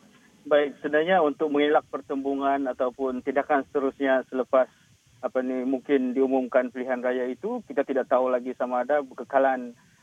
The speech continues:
uh, kerjasama yang kondusif itu atau tidak. Uh, cuma kita harapkan benda tu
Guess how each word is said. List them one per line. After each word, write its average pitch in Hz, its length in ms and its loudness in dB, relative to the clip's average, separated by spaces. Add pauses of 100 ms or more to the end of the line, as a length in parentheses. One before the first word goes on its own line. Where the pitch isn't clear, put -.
(120)
uh, 113 80 -14
kerjasama 131 480 0
yang 123 160 -2
kondusif 123 480 -8
itu 120 240 -4
atau 113 240 0
tidak. 165 320 2 (480)
Uh, 110 160 -6
cuma 139 240 -2
kita 127 160 -10
harapkan 123 480 0
benda 120 240 -2
tu 131 320 -4